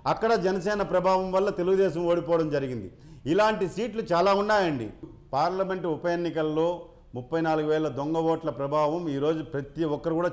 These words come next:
చర్చించుకుంటున్నారు. అధికార పార్టీ నాయకులకి భయం వేస్తూ ఉంది. దొంగ ఓట్లతో గెలుస్తామన్నటువంటి ధీమా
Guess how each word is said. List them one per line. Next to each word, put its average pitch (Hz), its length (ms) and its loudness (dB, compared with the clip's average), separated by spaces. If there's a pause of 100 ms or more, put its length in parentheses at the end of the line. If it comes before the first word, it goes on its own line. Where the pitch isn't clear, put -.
చర్చించుకుంటున్నారు. 131 960 -6 (220)
అధికార 165 340 2
పార్టీ 196 320 0
నాయకులకి 190 360 2
భయం 170 260 4
వేస్తూ 202 300 2
ఉంది. 139 240 -2 (380)
దొంగ 165 220 0
ఓట్లతో 214 440 4
గెలుస్తామన్నటువంటి 185 1120 0
ధీమా 180 540 2